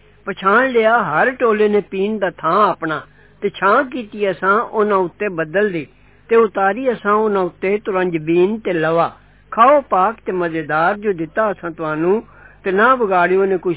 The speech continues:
ساڈا، پر اپنا ہی بگاڑدے رہے۔ تے جد آکھیا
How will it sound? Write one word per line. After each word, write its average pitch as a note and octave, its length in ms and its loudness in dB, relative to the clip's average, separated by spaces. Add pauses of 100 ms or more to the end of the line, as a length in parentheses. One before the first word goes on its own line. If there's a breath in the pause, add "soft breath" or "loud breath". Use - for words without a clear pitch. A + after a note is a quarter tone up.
ساڈا، E3 460 0 (100)
پر G3+ 140 -4 (120)
اپنا A3+ 360 0
ہی D4 80 0
بگاڑدے F3+ 520 2
رہے۔ D3+ 180 -2 (400 soft breath)
تے F#3+ 100 -4
جد G#3+ 260 2 (100)
آکھیا F#3+ 420 0